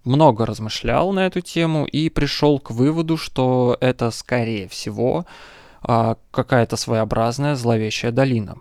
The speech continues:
потому что, ну, основной дискомфорт у меня вызывает то,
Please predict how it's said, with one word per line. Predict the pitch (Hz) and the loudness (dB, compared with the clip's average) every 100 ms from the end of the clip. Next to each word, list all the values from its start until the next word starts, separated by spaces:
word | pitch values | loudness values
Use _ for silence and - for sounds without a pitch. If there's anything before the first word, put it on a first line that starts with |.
| - | -6
потому | 113 110 107 101 | -4 -4 -6 -8
что, | - 110 101 - | -6 -6 -6 -6
ну, | 120 110 104 | -4 -4 -4
основной | 107 113 110 113 139 | -4 -4 0 0 0
дискомфорт | 151 160 151 156 156 - - - | 0 -2 2 2 2 -2 -14 -6
у | 131 | -2
меня | 117 117 117 | 0 0 -2
вызывает | 110 110 113 117 110 107 - - - | -2 -4 -4 -2 -2 -4 -8 -4 4
то, | 127 214 | 4 4